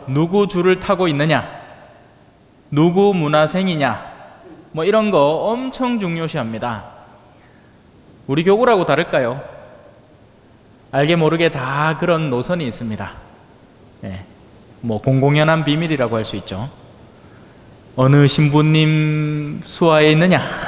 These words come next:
<laughs> 주교님 줄이냐, 뭐 이런 거랄까? <laughs> 또 로마 유학파냐, 파리 유학파냐,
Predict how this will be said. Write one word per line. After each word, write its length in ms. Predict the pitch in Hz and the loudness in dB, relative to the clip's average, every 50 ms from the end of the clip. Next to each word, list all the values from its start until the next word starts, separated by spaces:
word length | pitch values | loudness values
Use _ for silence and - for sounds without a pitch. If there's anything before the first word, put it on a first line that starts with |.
| - - - - 190 - - | -10 -4 -2 -2 -2 0 0
<laughs> 520 | - - - - - - - - - - | -4 -4 -4 -8 -16 -18 -20 -20 -20 -12
주교님 640 | - - 170 175 190 196 196 185 175 160 147 143 135 | -4 0 2 4 4 4 4 4 4 2 2 2 2
줄이냐, 520 | 110 135 139 139 139 135 117 113 113 120 123 | 2 2 2 4 4 4 2 0 -2 -6 -4
뭐 200 | 131 135 139 139 | -2 0 0 2
이런 180 | 143 160 175 156 | 2 0 0 0
거랄까? 1800 | 127 127 151 156 185 180 - 165 - 170 - - - - 151 151 - - 139 - - - - - - 135 113 107 - - 151 175 - - - - - | 2 0 0 0 -2 -4 -6 -6 -6 -6 -4 -6 -6 -4 -6 -6 -6 -8 -12 -12 -14 -18 -20 -14 -8 -6 -6 -4 -4 -4 -4 -4 -4 -8 -16 -18 -10
<laughs> 60 | - | -4
또 600 | - 156 143 139 139 131 123 127 - - - - - - - - - | 0 2 4 4 4 2 0 -2 -6 -12 -16 -20 -20 -20 -20 -14 -4
로마 460 | - 131 143 160 175 196 208 202 202 | 0 2 4 4 4 4 4 4 4
유학파냐, 680 | 180 165 170 180 170 156 - - - 165 139 127 110 - - - - - - - - - - - - - - _ _ _ _ _ _ - | 4 4 4 4 4 2 0 -2 -2 0 0 0 -2 -4 -8 -16 -20 -20 -20 -20 -20 -20 -20 -20 -20 -20 -20 _ _ _ _ _ _ -8
파리 460 | - - 202 202 208 214 214 208 190 | -2 2 2 4 4 2 2 0 2
유학파냐, 580 | 180 180 175 160 147 - - 165 143 131 117 | 2 2 2 2 0 -2 -6 -4 -2 -2 -4